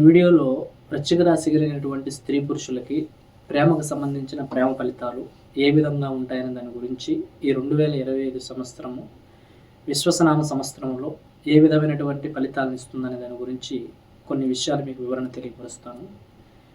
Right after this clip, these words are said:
ప్రేమికులకు సంబంధించినటువంటి అంశాలలో మనం ఒక మూడు విషయాలని నిర్ధారణలో తీసుకొని, ఈ మూడు అంశాల వారీగా ఈ విశ్వసనామ సంవత్సరంలో జరిగేటటువంటి మంచి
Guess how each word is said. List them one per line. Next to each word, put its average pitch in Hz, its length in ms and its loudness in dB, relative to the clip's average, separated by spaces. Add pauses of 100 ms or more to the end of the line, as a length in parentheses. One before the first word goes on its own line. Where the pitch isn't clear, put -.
(500)
ప్రేమికులకు 175 560 8
సంబంధించినటువంటి 156 840 2
అంశాలలో 139 500 -2 (420)
మనం 151 240 2
ఒక 143 80 -2 (140)
మూడు 143 160 2 (140)
విషయాలని 160 500 4 (400)
నిర్ధారణలో 151 680 4
తీసుకొని, - 500 -6 (1000)
ఈ 165 40 12 (120)
మూడు 185 240 8
అంశాల 170 460 2
వారీగా 156 420 2 (540)
ఈ 156 180 8
విశ్వసనామ 170 480 0 (140)
సంవత్సరంలో 151 480 -2 (100)
జరిగేటటువంటి 143 800 0 (680)
మంచి 151 200 0